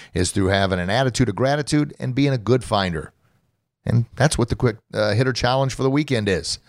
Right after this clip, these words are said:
I want you to do your best to not only have that attitude of gratitude,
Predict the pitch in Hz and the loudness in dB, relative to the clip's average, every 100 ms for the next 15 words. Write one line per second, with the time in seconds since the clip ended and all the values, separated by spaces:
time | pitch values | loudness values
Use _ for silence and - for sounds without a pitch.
0 | - - _ _ - 123 143 123 120 160 | -20 -20 _ _ -2 2 2 0 0 0
1 | 110 - _ _ _ - 117 101 143 147 | 0 -6 _ _ _ -6 -6 0 0 2
2 | 139 110 131 143 87 - - _ _ _ | 0 -2 -2 -2 -4 -10 -16 _ _ _
3 | _ _ - 120 143 131 135 120 120 120 | _ _ -4 -2 0 0 0 0 2 0
4 | 101 117 92 123 151 131 104 98 | 0 -2 0 0 0 0 0 -2